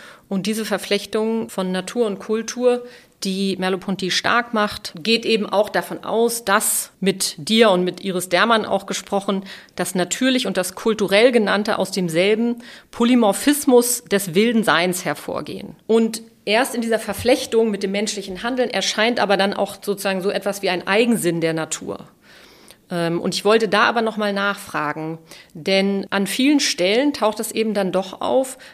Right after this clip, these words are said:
dass das aber eigentlich nur für die Welt der Menschen gilt. Es gibt dann diese Abgrenzung sozusagen zu der Welt der Tiere und das habe ich ehrlich gesagt nicht richtig verstanden. Vielleicht kannst du da noch mal was zu sagen. Einerseits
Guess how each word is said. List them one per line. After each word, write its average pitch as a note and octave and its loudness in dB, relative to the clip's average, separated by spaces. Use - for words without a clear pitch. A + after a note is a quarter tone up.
dass G3 -4
das G#3 -2
aber - -4
eigentlich A3 -2
nur A3 0
für A3+ -6
die G3+ -2
Welt F#3+ 0
der F#3+ -2
Menschen F#3 -4
gilt. D#3 -10
Es - -12
gibt A3 -4
dann G#3+ 2
diese G3 0
Abgrenzung G3 -2
sozusagen F#3+ -6
zu F#3+ -4
der F3 0
Welt G3 2
der G3 -2
Tiere F#3 -4
und D#3+ -6
das F3 -4
habe G3 0
ich G3+ -6
ehrlich - -6
gesagt - -12
nicht G#3 -6
richtig - -8
verstanden. E3+ -8
Vielleicht - -8
kannst F#3 -6
du F#3 -8
da F#3 2
noch G#3+ -2
mal F#3+ -2
was F#3 -4
zu F#3+ -6
sagen. F#3+ 0
Einerseits F#3+ -2